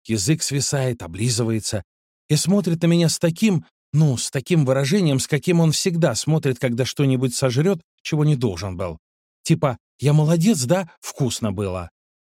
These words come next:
Я закрыл глаза и потер переносицу. Картинка вставала перед мысленным взором с кинематографической ясностью.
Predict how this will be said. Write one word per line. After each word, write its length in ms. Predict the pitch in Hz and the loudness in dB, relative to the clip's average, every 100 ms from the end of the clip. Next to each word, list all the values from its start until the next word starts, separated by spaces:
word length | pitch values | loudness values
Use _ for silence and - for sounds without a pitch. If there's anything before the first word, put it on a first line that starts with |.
| _ _ _ _ _ _ _ - | _ _ _ _ _ _ _ -8
Я 180 | 98 95 | -4 -4
закрыл 400 | 101 - 98 92 | -4 -6 -6 -6
глаза 400 | 95 95 101 165 | -4 -4 -4 -4
и 60 | |
потер 400 | 160 123 - 117 | -4 -6 -4 -4
переносицу. 840 | - 107 101 92 - 87 - 80 - _ _ _ _ _ _ - | -2 -2 -2 -4 -8 -12 -12 -12 -14 _ _ _ _ _ _ -4
Картинка 480 | 151 160 233 208 180 | -4 0 0 2 -2
вставала 440 | - 175 190 180 | 0 0 2 0
перед 260 | 165 160 147 | 2 0 2
мысленным 500 | 170 160 156 147 135 | 0 0 0 2 2
взором 360 | 123 170 160 | 2 2 2
с 80 | 139 | 0
кинематографической 1120 | - 180 170 165 156 151 135 147 143 - 135 | -2 0 2 2 2 0 0 -2 -2 0 0
ясностью. 720 | 117 104 - 92 - - 80 | 2 0 -2 -8 -8 -8 -10